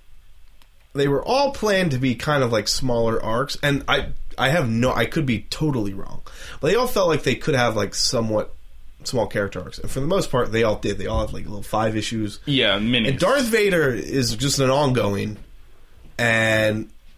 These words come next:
Speaker 1: maybe that was planned from the beginning,
Speaker 2: Mm.
Speaker 1: but I, I really do think that Darth Vader's popularity kind of caught people off guard. It's, it's not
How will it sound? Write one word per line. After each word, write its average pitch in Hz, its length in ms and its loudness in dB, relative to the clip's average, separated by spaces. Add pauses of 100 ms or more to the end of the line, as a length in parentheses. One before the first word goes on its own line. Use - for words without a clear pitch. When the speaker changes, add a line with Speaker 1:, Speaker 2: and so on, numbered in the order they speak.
(920)
Speaker 1:
maybe 127 500 2
that 123 160 2
was 127 120 -2
planned 117 380 0
from 110 160 -2
the 104 60 -2
beginning, 107 560 -2
Speaker 2:
Mm. 117 140 -2
Speaker 1:
but 101 240 -2
I, 117 380 0
I 113 100 2
really 151 380 2
do 123 180 2
think 113 420 -2
that 107 360 -2
Darth 110 260 0
Vader's 107 300 -4
popularity 104 760 -4
kind 110 220 -2
of 98 80 -4
caught - 500 -6
people 101 280 -4
off 98 200 -6
guard. 85 320 -6 (600)
It's, - 460 2 (240)
it's - 280 -2 (500)
not 143 420 0